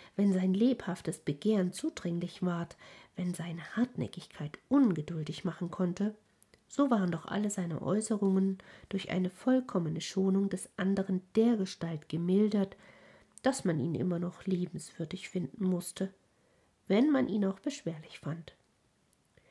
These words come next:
Auf eine solche Weise brachte er Charlotte diesen Morgens erst in die heiterste Laune,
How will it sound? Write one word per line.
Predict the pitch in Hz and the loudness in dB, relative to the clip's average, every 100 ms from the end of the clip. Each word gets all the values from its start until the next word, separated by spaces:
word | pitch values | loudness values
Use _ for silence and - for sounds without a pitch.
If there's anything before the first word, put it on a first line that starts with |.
| - - - - | -20 -20 -10 -6
Auf | 220 | -4
eine | - 254 233 | 2 2 4
solche | 254 311 285 196 | 6 4 2 0
Weise | 190 214 262 247 | 2 2 2 -2
brachte | - 277 - - | -2 -4 -2 -6
er | - 151 | -6 -8
Charlotte | - 175 196 233 247 | -8 -4 -2 -2 -2
diesen | 175 - 151 | -4 -6 -6
Morgens | 175 185 208 208 196 | -2 0 0 0 -4
erst | - 208 - - | -4 -4 -4 -6
in | 180 | -6
die | 180 | -2
heiterste | 226 254 269 - - | 0 0 0 -4 -4
Laune, | 175 170 180 214 240 | -2 0 2 4 4